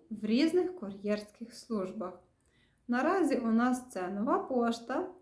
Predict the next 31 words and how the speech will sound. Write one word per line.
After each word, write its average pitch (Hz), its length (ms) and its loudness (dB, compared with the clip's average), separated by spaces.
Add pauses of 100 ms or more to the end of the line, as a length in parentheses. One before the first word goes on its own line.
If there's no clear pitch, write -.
(140)
та 294 240 2
Укрпошта. 233 880 -6
Звичайно, 233 640 -2
хочу 247 360 -2
зробити 208 480 -4
акцент 202 540 -2
більше 220 400 0
все 208 240 -4
ж - 140 -10
таки 208 220 -10
на 190 260 -2
Новій 185 320 -2
пошті, 247 520 -2
тому 214 340 -2
що 214 200 -10
вона 196 140 -6
все-таки 202 600 -2
виконує 208 760 2
свої 185 380 -4
домовленості 247 960 2
набагато 196 580 0
швидше. 185 640 -6 (600)
І 233 300 6
в - 20 8
нас 226 340 6
є 220 140 4
умови 214 420 2
безкоштовної 240 840 2
доставки. 214 680 -4
І 202 80 -8
якщо 233 560 -2